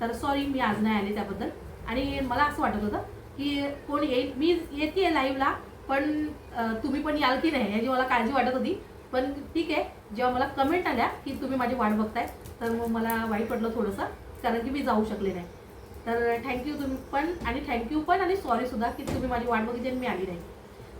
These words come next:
तर, अ, हे तुम्हाला काय सांगायचं होतं, सरप्राईज पण द्यायचं होतं, तर आता ते सरप्राईज मी, मी परत व्हिडिओमध्येच सांगते, कारण मी एक नवीन बिझनेस सुरू केलेला आहे, तर त्याच्याबद्दलच तुम्हाला सांगते.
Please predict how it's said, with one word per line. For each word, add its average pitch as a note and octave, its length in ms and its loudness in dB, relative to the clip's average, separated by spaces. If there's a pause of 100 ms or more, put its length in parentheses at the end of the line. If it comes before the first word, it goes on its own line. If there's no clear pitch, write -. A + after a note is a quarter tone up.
तर, C#4 160 2
अ, D4+ 240 2 (440)
हे C4+ 400 2 (360)
तुम्हाला D4+ 240 2
काय D4+ 320 2
सांगायचं C#4 380 0
होतं, B3+ 220 2
सरप्राईज C4+ 580 0
पण D#4+ 140 0
द्यायचं C4 280 2
होतं, A#3 200 2 (360)
तर B3 80 0
आता B3 260 4
ते C#4 100 4
सरप्राईज C4 480 0
मी, C4 120 -2
मी C4 100 -4
परत C#4+ 300 -2
व्हिडिओमध्येच D#4 520 4
सांगते, A3+ 280 2 (720)
कारण D#4+ 200 2
मी F4 100 4
एक D#4+ 100 0
नवीन C#4+ 300 2
बिझनेस C#4+ 340 0
सुरू C4+ 180 2
केलेला G#3+ 340 4
आहे, G#3 240 0 (580)
तर A#3 180 0
त्याच्याबद्दलच A#3+ 540 0
तुम्हाला G#3+ 240 0
सांगते. - 580 -4